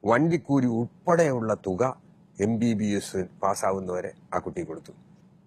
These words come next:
അപ്പോഴ് ആ കുട്ടിക്ക് ഒരാഗ്രഹം, ഈ സർട്ടിഫിക്കറ്റ്, അത് രണ്ടാമത്തെ റാങ്കോ മൂന്നാമത്തെ റാങ്കോ ആണ് ആ കുട്ടി കിട്ടിയിരിക്കുന്നത്. ഈ സർട്ടിഫിക്കറ്റ് കൊണ്ട് നസീർ സാറെ കാണാൻ അമ്മയെയും വിളിച്ചുകൊണ്ട്, അമ്മയും ഒരു അമ്മാവനെയും വിളിച്ച്, ആ പ്രൊജക്ടർ ഓപ്പറേറ്ററെയും വിളിച്ച് മദ്രാസ് ചെല്ലുന്നു.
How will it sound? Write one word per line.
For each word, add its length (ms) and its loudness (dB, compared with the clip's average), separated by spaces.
അപ്പോഴ് 320 2
ആ 40 2
കുട്ടിക്ക് 340 -2
ഒരാഗ്രഹം, 640 0
ഈ 100 0
സർട്ടിഫിക്കറ്റ്, 540 -2
അത് 240 0
രണ്ടാമത്തെ 400 4
റാങ്കോ 360 2
മൂന്നാമത്തെ 300 2
റാങ്കോ 200 2
ആണ് 140 0
ആ 100 2
കുട്ടി 260 -8
കിട്ടിയിരിക്കുന്നത്. 420 -4
ഈ 60 0
സർട്ടിഫിക്കറ്റ് 380 0
കൊണ്ട് 200 -4
നസീർ 220 -6
സാറെ 180 0
കാണാൻ 240 -2
അമ്മയെയും 400 0
വിളിച്ചുകൊണ്ട്, 380 -4
അമ്മയും 320 -2
ഒരു 100 0
അമ്മാവനെയും 460 -2
വിളിച്ച്, 200 -4
ആ 40 0
പ്രൊജക്ടർ 380 -2
ഓപ്പറേറ്ററെയും 500 0
വിളിച്ച് 220 -4
മദ്രാസ് 340 4
ചെല്ലുന്നു. 280 -4